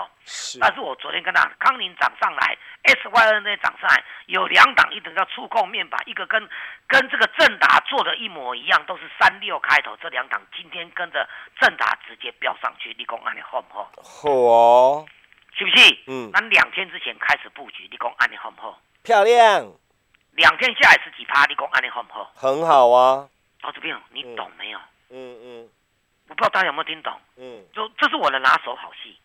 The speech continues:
Speaker 1: 嗯。
Speaker 2: 我们看国际股市在做台股。
Speaker 1: 嗯。
Speaker 2: 看着国际股市跟你讲说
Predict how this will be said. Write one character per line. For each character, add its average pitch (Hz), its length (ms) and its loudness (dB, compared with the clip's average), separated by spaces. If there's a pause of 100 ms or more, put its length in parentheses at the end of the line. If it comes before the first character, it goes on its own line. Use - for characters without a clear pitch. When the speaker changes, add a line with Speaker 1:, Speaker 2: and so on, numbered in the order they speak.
Speaker 1:
嗯。 131 280 -18 (100)
Speaker 2:
我 135 80 -18
们 147 140 -14
看 196 240 2
国 143 200 -14
际 190 160 -10
股 - 260 -20
市 127 140 -20
在 123 140 -4
做 110 180 -18
台 - 220 -12
股。 - 180 -20 (160)
Speaker 1:
嗯。 113 300 -16 (240)
Speaker 2:
看 - 180 6
着 226 80 2
国 196 200 -2
际 254 160 -2
股 - 180 -16
市 175 100 -18
跟 185 180 -4
你 170 100 -10
讲 - 200 -6
说 147 140 -12